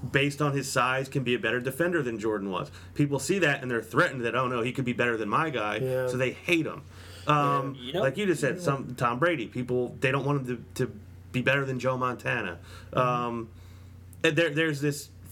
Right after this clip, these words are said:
Speaker 1: feeling of, like, you don't want
Speaker 2: Yeah.
Speaker 1: you don't want things to be better. You want the thing you had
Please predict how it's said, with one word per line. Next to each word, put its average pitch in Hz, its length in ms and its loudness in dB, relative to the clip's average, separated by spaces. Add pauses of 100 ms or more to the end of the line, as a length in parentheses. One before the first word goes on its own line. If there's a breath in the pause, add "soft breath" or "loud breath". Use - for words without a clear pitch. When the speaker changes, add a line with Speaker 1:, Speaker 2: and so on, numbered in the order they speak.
Speaker 1:
feeling 180 400 4
of, 131 100 0
like, 139 200 0
you 147 100 2
don't 147 400 2
want 147 320 0 (420 loud breath)
Speaker 2:
Yeah. 269 400 4
Speaker 1:
you 151 80 2
don't 175 260 4
want 196 240 2
things 175 260 2
to 147 100 0
be 147 160 4
better. 139 240 2
You 107 100 -4
want 139 300 0
the 139 100 2
thing 160 240 2
you 151 140 2
had 135 420 0